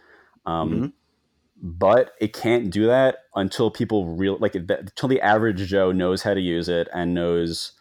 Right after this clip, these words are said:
Speaker 1: um, you know, what, what it's capable of and, and, and how he can interact with a blockchain without losing his money and things like that. And I, I, I'm glad we're,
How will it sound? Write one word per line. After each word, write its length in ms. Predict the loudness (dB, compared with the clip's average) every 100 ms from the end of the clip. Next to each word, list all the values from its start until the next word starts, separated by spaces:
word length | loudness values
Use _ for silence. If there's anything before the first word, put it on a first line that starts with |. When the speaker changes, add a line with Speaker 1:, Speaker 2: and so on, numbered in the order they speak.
| _ _ _ -6
Speaker 1:
um, 420 | -4 -2 -6 -8 _ -2
you 80 |
know, 80 | 0
what, 140 | 2 2
what 120 | 0
it's 100 | 0
capable 440 | -2 0 2 4
of 120 | 4 4
and, 160 | 2
and, 220 | 2 0
and 160 | 0 -2
how 260 | 0 0 0
he 100 | -2
can 340 | 0 0 0 0
interact 420 | 2 4 2 0
with 120 | -2
a 40 | 0
blockchain 460 | 0 0 -2 -4
without 260 | -2 -2 -2
losing 260 | -2 -2
his 160 | -4 -4
money 240 | -4 -4
and 100 | -4
things 220 | -4 -4 -2
like 120 | 0
that. 200 | 2 2
And 120 | 0
I, 160 | 0 -2
I, 160 | -2 -2
I'm 120 | -4 -2
glad 280 | 0 2
we're, 280 | 2 2 0